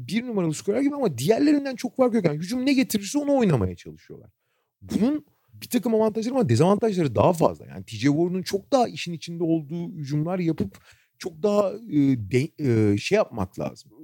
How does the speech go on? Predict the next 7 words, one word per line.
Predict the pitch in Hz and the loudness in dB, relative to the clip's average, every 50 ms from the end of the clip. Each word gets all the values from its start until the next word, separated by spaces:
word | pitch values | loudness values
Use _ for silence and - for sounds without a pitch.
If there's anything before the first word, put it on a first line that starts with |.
| - 113 107 | -14 -8 -6
Rakibi | 120 113 - - 175 202 | -6 -6 -4 -6 -6 -6
zorlayacak | 175 123 117 117 107 117 123 127 139 131 127 233 226 - - | -6 -4 -4 -2 -2 0 0 0 -2 0 2 0 0 0 -2
hücum, | 156 139 147 147 - | -10 -10 -10 -14 -14
şekilde | _ - - 104 - 107 113 | _ -14 -14 -14 -10 -8 -6
hücum | 107 101 107 101 | -6 -6 -8 -12
etmek | 92 - 98 92 - - | -12 -14 -16 -18 -14 -10
lazım. | 90 92 85 85 | -10 -10 -10 -10